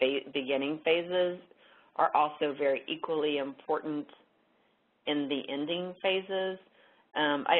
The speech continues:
I do wanna also reference those manuals, 'cause those manuals also reference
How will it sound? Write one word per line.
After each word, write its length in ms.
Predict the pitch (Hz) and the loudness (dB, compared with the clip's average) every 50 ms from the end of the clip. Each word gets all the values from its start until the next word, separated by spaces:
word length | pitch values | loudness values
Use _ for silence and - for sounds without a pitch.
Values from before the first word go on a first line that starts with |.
| - - | 2 2
I 120 | 151 160 156 156 | 2 2 2 0
do 200 | 160 160 160 156 151 | 0 0 0 0 0
wanna 200 | 151 151 147 139 | 0 0 2 2
also 360 | 139 143 143 - - 143 139 | 2 2 2 2 0 0 2
reference 420 | 135 139 135 135 - 143 139 127 - - | 2 2 0 0 -2 -4 -6 -6 -4 -4
those 140 | 139 143 135 139 | -4 -4 -4 -2
manuals, 640 | 139 135 135 131 131 139 147 147 151 151 156 156 151 - - | -2 -2 0 0 0 -2 -2 -2 0 0 -2 -2 -4 -8 -8
'cause 140 | - 143 135 - | -8 -8 -4 -2
those 180 | 147 139 139 143 | -2 -2 -2 -2
manuals 460 | 143 143 139 135 139 139 139 139 135 | -4 -4 -4 -2 -2 -2 -2 -2 0
also 360 | 139 135 135 135 - 139 139 139 | 0 0 0 0 0 -2 0 0
reference 520 | 139 131 127 - - 135 131 135 - - | 0 0 -2 -2 -4 -4 -4 -4 -4 -6